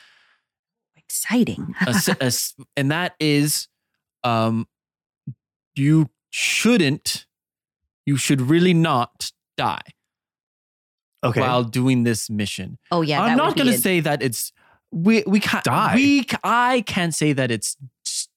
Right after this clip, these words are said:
Speaker 2: gonna be dangerous or that this, uh, said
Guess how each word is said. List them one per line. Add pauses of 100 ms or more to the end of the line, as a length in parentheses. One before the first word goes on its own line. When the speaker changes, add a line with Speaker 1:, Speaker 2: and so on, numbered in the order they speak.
(240)
Speaker 2:
gonna
be
dangerous (480)
or
that (840)
this, (200)
uh,
said